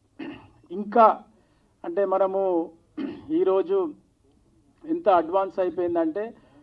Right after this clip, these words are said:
మనము మార్స్‌కి వెళ్దామా, ఇంకో ప్లానెట్కి వెళ్దామా అని చెప్పి ఆలోచించుతున్న సందర్భంలో, ఇంకా మన దేశంలో ఆ రోజు బ్రిటిష్ వాళ్ళతో కొట్లాడి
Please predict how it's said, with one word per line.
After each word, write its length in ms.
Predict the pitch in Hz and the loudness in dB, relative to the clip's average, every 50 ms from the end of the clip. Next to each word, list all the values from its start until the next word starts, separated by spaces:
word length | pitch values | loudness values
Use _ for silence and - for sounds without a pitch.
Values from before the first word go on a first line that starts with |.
| _ _ _ _ - - - | _ _ _ _ -12 -6 -2
మనము 680 | 170 175 185 175 180 185 185 180 175 170 170 165 - - 160 | 0 0 0 0 -2 -2 -2 0 0 0 -2 -2 -4 -8 -4
మార్స్‌కి 520 | 151 156 156 170 185 190 190 - - 202 | 0 2 4 4 4 2 0 -2 -2 0
వెళ్దామా, 640 | 190 190 180 190 185 175 170 175 175 175 180 185 180 - 175 | 0 2 2 2 2 2 2 2 0 0 0 -2 -6 -8 -12
ఇంకో 220 | 170 170 - 185 | -8 -4 -4 -4
ప్లానెట్కి 520 | 170 - 180 170 165 170 185 185 - - 190 | -4 -2 -2 -2 -2 -2 -2 -4 -6 -6 -6
వెళ్దామా 420 | 180 170 170 170 170 165 170 170 | -4 -2 0 0 0 2 2 0
అని 180 | 165 165 165 160 | 2 0 0 0
చెప్పి 460 | 160 160 151 - 175 170 170 160 156 - 147 | -2 -4 -2 0 2 2 2 2 0 -2 -2
ఆలోచించుతున్న 1000 | 147 160 170 185 180 - 185 180 170 - - - 180 170 170 170 170 156 147 147 - - - - - - | -2 -2 -2 -2 -4 -6 -8 -10 -10 -10 -10 -6 -4 -2 0 0 0 0 -2 -4 -8 -18 -20 -10 -4 0
సందర్భంలో, 840 | 143 143 160 180 180 175 160 170 165 160 156 156 156 131 131 143 143 - - _ _ _ _ _ _ _ _ _ _ _ _ _ - | 2 2 4 4 2 0 0 0 0 2 2 2 2 0 -2 -6 -10 -16 -20 _ _ _ _ _ _ _ _ _ _ _ _ _ -10
ఇంకా 520 | 165 175 190 175 - 220 214 214 220 220 220 143 | -10 -10 -6 2 4 6 8 8 6 4 0 -2
మన 240 | 156 160 165 185 190 | 0 0 2 2 2
దేశంలో 600 | 175 185 196 196 196 202 190 185 190 190 202 196 | 4 4 4 4 4 0 -2 0 0 2 4 6
ఆ 180 | 180 170 175 | 6 6 6
రోజు 580 | 175 180 180 185 170 180 190 185 175 170 - - - - | 4 4 0 0 0 0 0 0 0 -2 -4 -8 -12 -6
బ్రిటిష్ 480 | 139 139 160 156 - 196 196 196 - 190 | 0 2 2 2 2 -2 -6 -4 0 4
వాళ్ళతో 380 | 185 180 180 170 - 180 175 | 4 4 4 2 0 -2 -4
కొట్లాడి 800 | 156 - 160 160 143 - - 170 170 165 170 175 160 156 160 | -2 0 0 0 0 2 2 2 2 2 4 2 2 2 0